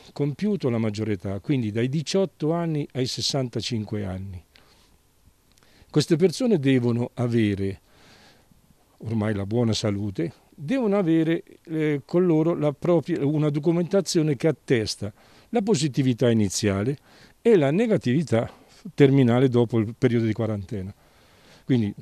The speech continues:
i classici quindici giorni più o meno. Recarsi, eh, al centro di raccolta fisso di Branca, facendo la preventiva prenotazione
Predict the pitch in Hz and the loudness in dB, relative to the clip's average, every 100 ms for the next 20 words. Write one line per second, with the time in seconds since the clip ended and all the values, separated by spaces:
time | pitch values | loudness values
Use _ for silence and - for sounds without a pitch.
0 | - - 107 123 127 120 104 113 131 123 | -18 -14 -4 2 2 2 -2 -2 0 2
1 | 113 - 104 120 113 107 95 110 104 101 | 2 -2 0 0 2 -2 -2 -2 -2 -6
2 | - _ _ _ _ _ _ _ - _ | -10 _ _ _ _ _ _ _ -20 _
3 | _ _ _ _ _ 147 180 160 147 131 | _ _ _ _ _ 2 4 6 4 2
4 | - 120 120 113 - - - 123 123 117 | 0 2 0 -4 -14 -20 -8 -2 0 0
5 | 113 110 110 - - - - 127 117 - | -2 -2 -4 -8 -12 -6 2 4 4 4
6 | 139 127 123 117 104 101 117 117 107 127 | 4 4 2 2 0 -4 -2 0 2 0
7 | 117 117 131 107 110 107 107 101 107 104 | 0 -2 -2 -2 -2 -2 0 -2 -2 -4
8 | 151 - _ - - - - _ - 160 | -6 -6 _ -20 -20 -20 -20 _ 0 4
9 | 233 208 147 117 120 165 214 214 127 110 | 8 6 6 2 2 2 2 0 0 0
10 | 101 139 143 147 214 - - 113 107 131 | 0 0 0 0 0 -2 0 0 2 0